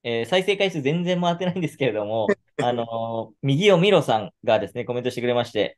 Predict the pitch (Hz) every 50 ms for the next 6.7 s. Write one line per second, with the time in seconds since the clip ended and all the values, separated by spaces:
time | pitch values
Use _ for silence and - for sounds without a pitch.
0 | _ - 110 110 113 110 107 - - - 143 160 175 175 180 165 - 190 190 175
1 | 147 123 107 95 - - _ _ _ _ - - - 156 139 120 113 - - 185
2 | 175 - 139 - - 160 147 120 107 107 - - - - 139 131 127 123 135 123
3 | - - 90 90 _ - 175 165 131 135 156 175 175 175 175 160 - - 180 165
4 | 165 160 135 117 120 117 123 131 143 139 - 123 107 113 110 - 131 - - 113
5 | 110 104 104 92 87 101 104 104 98 - 117 110 113 117 110 110 117 113 117 120
6 | 127 127 135 135 - 117 104 101 90 107 104 92 -